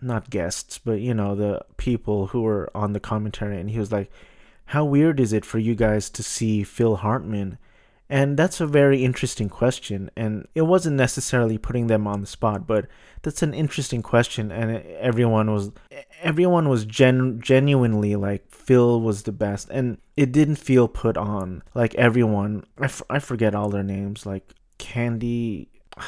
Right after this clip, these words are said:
I don't know their names, Candy Harris or Candy, not Candy Harris, Candy Alexander, Vicki Lewis. They were,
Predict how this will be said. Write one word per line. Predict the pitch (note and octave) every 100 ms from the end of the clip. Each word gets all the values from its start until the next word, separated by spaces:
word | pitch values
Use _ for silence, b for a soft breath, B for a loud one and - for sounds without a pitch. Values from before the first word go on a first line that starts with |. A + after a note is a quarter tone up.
| B -
I |
don't | A#2 G#2+
know | G2
their | F#2+
names, | F#2+ F#2+ - -
Candy | - A2+ A2+ A2 G#2+
Harris | - G#2+ G#2+ G2+ - - -
or | G2+ F#2 b b
Candy, | - C3+ B2+ B2+ B2+ B2 -
not | C#3 B2+ -
Candy | - G#2+ G#2
Harris, | F#2+ F#2+ G2 -
Candy | - C3 B2
Alexander, | - G#2+ A2 G#2+ A#2 A#2 A#2 A#2 A2+ A2 - -
Vicki | A#2 A#2+ - A#2
Lewis. | A2 A2+ A2 -
They | B2+ B2+
were, | C3 C3 A#2+